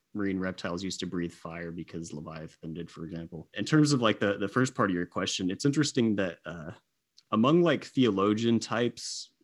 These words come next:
so if you go to, like, a seminary, for example, where people are trained to be pastors, there are a tremendous amount of P H D scholars that are young earth creationists. At least there, there were at my seminary, for example. I, I graduated from the Southern Baptist Theological Seminary.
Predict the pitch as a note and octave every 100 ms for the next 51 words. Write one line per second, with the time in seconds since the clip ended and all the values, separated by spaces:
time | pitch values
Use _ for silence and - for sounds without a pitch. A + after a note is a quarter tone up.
0 | - - A#2 C#3 D3+ D#3+ C3+ A#2 G#2+ -
1 | - G2+ G2 F2+ F2+ E2+ - F2 E2 F2
2 | F2 E2 E2 E2+ E2+ E2 F#2+ E2+ E2 G2
3 | F2+ E2+ - E2 E2+ - D#2+ F2 F#2 F#2
4 | G2 G#2 F#2+ - G2 F#2 F2+ - F2+ F2
5 | F2 - - F2 F2 - F2 E2+ E2 -
6 | F2+ F2 E2+ E2 E2+ E2 E2 E2+ E2 -
7 | - E2+ - F2+ E2 - - _ _ _
8 | _ - A#2+ A#2+ A#2 G#2 - G2 G2+ G2
9 | F#2 E2 E2+ F2+ - F2 F2+ F2 E2+ E2+
10 | F2 E2+ F#2 F2+ _ _ _ _ - -
11 | _ G2+ G2 G2 G2+ F#2 - F2 E2+ F2+
12 | E2 E2+ E2+ F2+ - F2 E2 E2 - F#2+
13 | - F#2 F#2+ F#2+